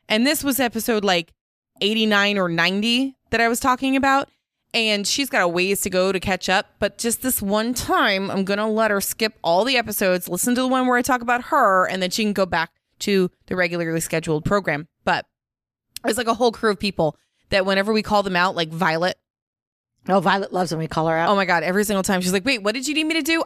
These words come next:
Speaker 1: "I don't know, bitch. I recorded this a month ago. Go look it up."
Speaker 2: Well, I'm laughing because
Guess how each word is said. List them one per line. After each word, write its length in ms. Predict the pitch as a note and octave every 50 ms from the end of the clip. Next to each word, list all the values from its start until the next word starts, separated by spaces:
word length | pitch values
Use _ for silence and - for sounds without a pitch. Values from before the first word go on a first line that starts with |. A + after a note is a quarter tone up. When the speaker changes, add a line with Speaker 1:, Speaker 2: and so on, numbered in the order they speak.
| -
Speaker 1:
"I 80 | - C#4
don't 160 | E4 F4+ D#4
know, 140 | C#4 C#4 C#4+
bitch. 380 | A3+ - - D#4+ E4+ - - D4+
I 20 |
recorded 380 | D4 C#4 - C4+ D#4+ D4 D4 C4
this 120 | D4 -
a 60 | C#4+
month 240 | C#4+ C#4+ D#4 D#4 -
ago. 220 | D4+ A#3+ C4 G#3+
Go 120 | A3 - D#4
look 280 | A#4 E4 F#4+ B4+ B4+
it 80 | B4 B4+ B4 A#4+
up." 80 | G4+ F4
Speaker 2:
Well, 140 | F#4 E4 -
I'm 240 | D4+ E4+ G4 G#4 G4
laughing 500 | F4+ E4 D#4 E4 F#4+ F4+ - F#4+ D#4 C4+
because 560 | G#3 A#3+ G#3+ - - B3+ A#3 A#3 A#3+ - -